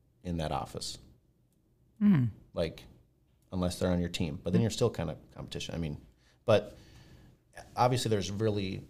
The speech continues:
Speaker 1: nice, amazing agents out there that, um, will always help. I was one of those guys at Edina Realty. I would help anybody that ever asked me anything. I would never not share something with them. But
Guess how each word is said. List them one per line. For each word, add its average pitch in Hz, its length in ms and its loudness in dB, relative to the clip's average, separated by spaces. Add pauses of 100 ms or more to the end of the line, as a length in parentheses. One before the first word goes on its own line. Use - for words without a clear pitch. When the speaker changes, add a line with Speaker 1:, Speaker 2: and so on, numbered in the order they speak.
(140)
Speaker 1:
nice, 104 520 -2
amazing 92 560 0
agents 90 320 -4
out 165 200 4
there 160 240 2
that, 92 560 2
um, 85 460 0
will 98 160 2
always 87 360 2
help. 76 220 -4
I 92 100 2
was 98 140 2
one 95 100 -2
of 85 60 -4
those 87 140 -4
guys - 280 -6
at - 80 -8
Edina 95 240 -2
Realty. 95 360 -2
I 85 40 0
would 85 120 -2
help 92 200 -2
anybody 110 400 6
that 95 240 0 (100)
ever 95 360 0
asked 80 240 0
me 87 80 0
anything. 80 260 -2
I 80 40 0
would 85 140 -2
never 82 340 -4 (240)
not 87 300 -6
share 80 240 -4
something - 320 -8
with - 160 -10
them. - 340 -10
But 117 380 6